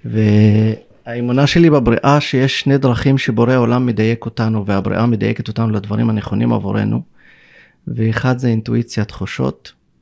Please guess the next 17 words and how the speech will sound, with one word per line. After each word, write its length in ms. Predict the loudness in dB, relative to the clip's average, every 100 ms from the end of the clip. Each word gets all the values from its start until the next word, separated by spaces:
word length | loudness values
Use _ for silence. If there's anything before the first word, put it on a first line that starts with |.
| _ _ _ -14
שזה 300 | -8 -6 -6
צץ 480 | -4 -4 -4 -6 -4
מאיפשהו 480 | -4 -4 -4 -2
ואנחנו 280 | 0 0 0
לא 40 | 0
יודעים 260 | 2 0
מי 60 | 0
רוצה 280 | -2 -4 -2
ללחוש 460 | -2 -2 -4 -2
לנו, 300 | 0 2 0 -6 _
שהבריאה 500 | -4 -2 -2 0 0
לוחשת 440 | 0 -2 -2 -2 -2
ומכוונת. 880 | -2 -2 -4 -2 0 2 0 -4 -20 _ -20 -20 -20 -20 -20 _ -4
ושתיים, 440 | -4 2 2 4
זה 100 | 2
צירופי 460 | 0 0 0 2 4
מקרים 420 | 2 0 0